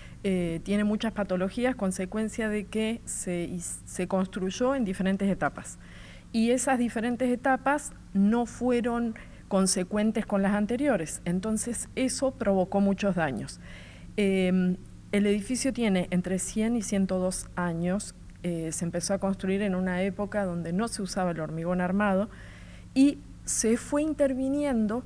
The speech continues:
por distintas personas en distintas épocas y de nada quedó registro. Entonces, si van a caminar y dan una vuelta, van a ver que las ventanas están descuadradas, los pisos afuera, inclusive las veredas están desniveladas.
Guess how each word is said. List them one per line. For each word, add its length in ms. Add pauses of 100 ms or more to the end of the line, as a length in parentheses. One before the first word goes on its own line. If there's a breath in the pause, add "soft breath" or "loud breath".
por 160
distintas 580
personas 560
en 120
distintas 460
épocas 380
y 80
de 100
nada 280
quedó 180
registro. 540 (720 loud breath)
Entonces, 460 (160)
si 840 (320)
van 180
a 80
caminar 340
y 40
dan 160
una 160
vuelta, 320
van 160
a 60
ver 180
que 240
las 160
ventanas 480
están 320
descuadradas, 800
los 180
pisos 460
afuera, 360
inclusive 440
las 120
veredas 360
están 240
desniveladas. 800